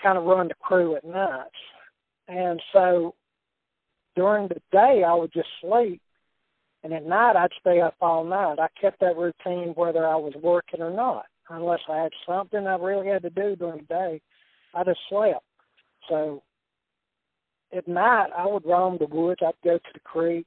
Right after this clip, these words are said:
go to the river. Uh, one of my other hobbies is, uh, bushcraft and wilderness survival. So at night, you know, if anything, I would just go down to the creek or to the river, build me a little, uh, bow drill fire or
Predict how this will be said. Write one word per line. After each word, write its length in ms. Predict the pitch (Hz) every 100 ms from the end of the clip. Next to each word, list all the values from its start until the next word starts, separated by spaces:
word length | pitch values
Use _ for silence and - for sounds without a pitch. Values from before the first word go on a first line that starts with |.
| -
go 160 | 180
to 180 | 175 -
the 60 | 165
river. 600 | 147 160 160 160 160 156 147
Uh, 220 | 143 135 - _ _ _ _
one 180 | 180 185
of 60 | 170
my 100 | 160
other 220 | 180 180
hobbies 460 | - 160 160 156
is, 120 | 151 139 139
uh, 180 | 143 131 - _ _ _ _ _ 147
bushcraft 680 | 175 - - 175 160 143 175
and 140 | 160
wilderness 500 | 165 156 151 147 139 -
survival. 500 | 135 180 220 135 127 -
So 200 | 147 143
at 80 | -
night, 420 | 156 175 202 160 160
you 100 | 156
know, 300 | 147 147 160 _ _ _ _ _ _ _ _ _ _ _ -
if 120 | 165 196
anything, 540 | 240 214 - 147 151
I 60 | 165
would 160 | 160
just 140 | 160 -
go 140 | 180 170
down 260 | 165 165
to 100 | -
the 60 | -
creek 320 | - 170 170 -
or 60 | -
to 140 | 156
the 80 | 151
river, 500 | 151 160 160 180 165 _ 170 165
build 220 | 170 170
me 80 | 160
a 60 |
little, 360 | 156 165 156 147
uh, 240 | 147 143 - _ _ _ _ _ -
bow 220 | 180 180
drill 280 | 170 175 160 -
fire 320 | 165 165
or 20 | 160